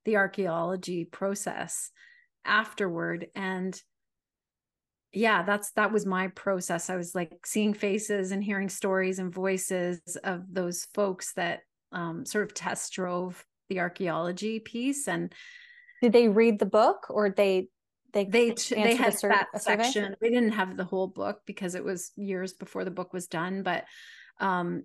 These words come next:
Speaker 1: yeah, they answered questions and then we had interviews, like, before and after. So it was, it was, like, a little focus group anyway,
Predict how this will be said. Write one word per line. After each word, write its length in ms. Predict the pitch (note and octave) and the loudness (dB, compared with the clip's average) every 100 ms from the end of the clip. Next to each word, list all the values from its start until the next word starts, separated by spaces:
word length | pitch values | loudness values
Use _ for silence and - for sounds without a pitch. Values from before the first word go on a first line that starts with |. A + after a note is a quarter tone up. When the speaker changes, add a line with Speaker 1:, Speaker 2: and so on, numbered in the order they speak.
| - | -2
Speaker 1:
yeah, 320 | A3+ G3+ F3 | 2 2 2
they 180 | F#3+ E3+ | 0 -2
answered 380 | G3+ G3+ G#3 G#3 | -4 -4 -6 -2
questions 520 | C4 B3 B3+ A3+ G3+ | -2 -2 -2 -2 0
and 120 | F#3+ | -2
then 140 | F#3 F3+ | 0 0
we 100 | F#3 | -2
had 160 | F3+ | -2
interviews, 760 | - G#3+ A3 G#3+ G3+ G3 F#3 F3 | -2 -2 0 0 2 2 2 0
like, 200 | F3 E3 | -4 -6
before 300 | F#3 - F3 | -8 -4 -2
and 100 | E3+ | -2
after. 480 | E3+ F#3 - E3+ E3+ | 0 0 -2 -6 -6
So 220 | - F3 | -6 -6
it 40 | C#3+ | -4
was, 300 | E3+ - - _ - _ _ _ _ | -6 -10 -16 _ -20 _ _ _ _
it 40 | F3+ | -8
was, 200 | F3 E3 | -6 -6
like, 260 | D3 - - _ - | -8 -10 -20 _ -10
a 80 | G3 | -8
little 220 | E3+ D#3 | -4 -4
focus 400 | D#3 E3 - F3 | -4 -8 -6 -10
group 260 | - F#3 F3+ | -6 -6 -4
anyway, 500 | A3+ B3 G3 F3+ F#3 | -2 0 0 0 -4